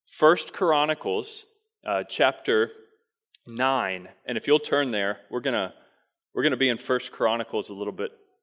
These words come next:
this morning. And so I'm currently reading in my Bible, uh, one-year Bible reading plan, uh, reading through the Bible, and this is where I landed early this week. And, um,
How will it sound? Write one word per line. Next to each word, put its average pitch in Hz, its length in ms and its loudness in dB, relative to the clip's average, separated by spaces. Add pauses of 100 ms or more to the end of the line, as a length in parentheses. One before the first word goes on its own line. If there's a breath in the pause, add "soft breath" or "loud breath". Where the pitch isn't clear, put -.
(140)
this - 220 -16
morning. 107 380 -4 (1800)
And 117 120 -4
so 147 120 6
I'm 170 120 4
currently 190 440 2
reading 131 380 4
in 120 60 0
my 120 120 6
Bible, 120 520 6 (160)
uh, 113 140 4
one-year 127 400 2
Bible 113 400 4
reading 110 360 -2
plan, 110 520 -4 (100)
uh, 95 440 0 (260)
reading 127 240 0
through 139 140 -6
the 120 60 -6
Bible, 120 280 6
and 113 100 -2
this 131 160 -2
is 143 120 -8
where 143 100 8
I 123 60 10
landed 117 580 4 (1700 soft breath)
early 165 240 10
this 135 260 4
week. 160 480 4 (400)
And, 151 320 8
um, 120 460 6